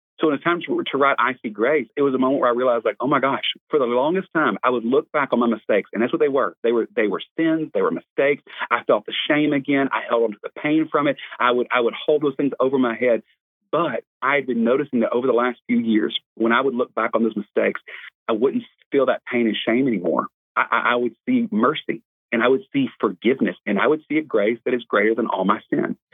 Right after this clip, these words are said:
So I See Grace was kind of just like, not like a, "Hey, I'm killing it now."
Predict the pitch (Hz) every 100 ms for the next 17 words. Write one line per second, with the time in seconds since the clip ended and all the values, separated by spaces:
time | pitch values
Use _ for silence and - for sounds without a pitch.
0 | - - - - 147 131 160 - 139 117
1 | 120 143 123 - 117 143 131 120 117 117
2 | 110 - _ - 131 156 175 143 131 117
3 | 110 147 127 110 - 160 135 113 98 92